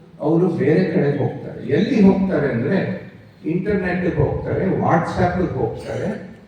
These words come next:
ಹೊರಗಡೆ ಆಗ್ತಾ ಇರೋ ನಮ್ಮ ಪಡ್ಕೆ ಅವರೇ ತುಂಬಾ ಚೆನ್ನಾಗಿ ಹೇಳಿದಂತ ಟಾಕ್ಸಿಕ್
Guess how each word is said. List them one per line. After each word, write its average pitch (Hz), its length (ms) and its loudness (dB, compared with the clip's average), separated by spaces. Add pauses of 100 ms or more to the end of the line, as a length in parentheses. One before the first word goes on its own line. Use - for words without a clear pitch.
(320)
ಹೊರಗಡೆ 214 520 4
ಆಗ್ತಾ 156 420 0
ಇರೋ 143 260 2
ನಮ್ಮ 123 320 -2
ಪಡ್ಕೆ 196 380 0
ಅವರೇ 170 520 2
ತುಂಬಾ 160 200 -2
ಚೆನ್ನಾಗಿ 151 480 0
ಹೇಳಿದಂತ 143 460 0 (580)
ಟಾಕ್ಸಿಕ್ - 720 -4